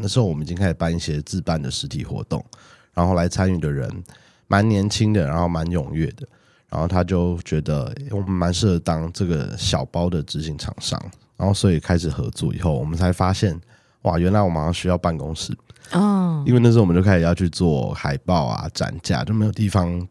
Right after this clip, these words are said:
Speaker 1: 堆，因为那时候大家都住套房，没有地方放。然后另外一个就是固定的联系，就是我们有没有一支室内电话是
Speaker 2: 啊。
Speaker 1: 看起来放在名片上，人家不会觉得你很像诈骗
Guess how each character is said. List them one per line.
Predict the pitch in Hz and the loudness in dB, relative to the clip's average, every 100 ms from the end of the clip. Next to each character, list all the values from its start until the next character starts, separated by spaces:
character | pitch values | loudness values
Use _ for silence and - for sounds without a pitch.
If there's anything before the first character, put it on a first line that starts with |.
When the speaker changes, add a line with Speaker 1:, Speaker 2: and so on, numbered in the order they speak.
| - | 0
Speaker 1:
堆， | 92 82 | 2 2
因 | 82 | 2
为 | 104 | 4
那 | 110 | 2
时 | - | 2
候 | |
大 | - 92 | 0 2
家 | |
都 | 95 | 2
住 | 90 95 | 0 -4
套 | 87 85 | -2 -2
房， | 73 - 82 | -4 -10 -4
没 | |
有 | 87 | -4
地 | 82 | -2
方 | 82 82 | -4 -4
放。 | - 82 - 101 | -4 -6 -6 -10
然 | 92 | -10
后 | 85 95 85 85 _ _ _ _ _ | -2 0 0 -4 _ _ _ _ _
另 | 127 107 | 2 6
外 | 101 | 6
一 | 98 | 4
个 | 90 | 2
就 | 82 | 2
是 | 87 | 0
固 | 92 120 90 | 2 2 2
定 | 101 | 2
的 | 82 73 | 0 0
联 | 73 65 | -2 -4
系， | 80 - 87 | -4 -2 -2
就 | 67 87 | -2 -4
是 | 87 87 | 0 -2
我 | 69 | 0
们 | 87 | 2
有 | 90 | 2
没 | 87 | 2
有 | |
一 | 92 | 0
支 | 92 | 0
室 | 95 - 92 | -4 0 0
内 | 87 | 0
电 | 78 87 | -2 -6
话 | 69 85 | -4 -4
是 | 80 90 | -2 0
Speaker 2:
啊。 | 190 226 254 269 269 - - - | 2 0 -2 -6 -10 -16 -18 0
Speaker 1:
看 | 160 | 2
起 | 113 104 | 4 2
来 | 80 | 0
放 | 85 101 | 0 0
在 | |
名 | 98 92 | 2 0
片 | 85 90 | 2 2
上， | 92 87 | 2 2
人 | |
家 | 87 | 0
不 | 90 90 | 0 2
会 | 87 | 0
觉 | 82 78 | 0 -4
得 | |
你 | 82 | -2
很 | 78 | -2
像 | 82 80 | -2 -2
诈 | - 85 | -4 -4
骗 | - 82 | -4 -4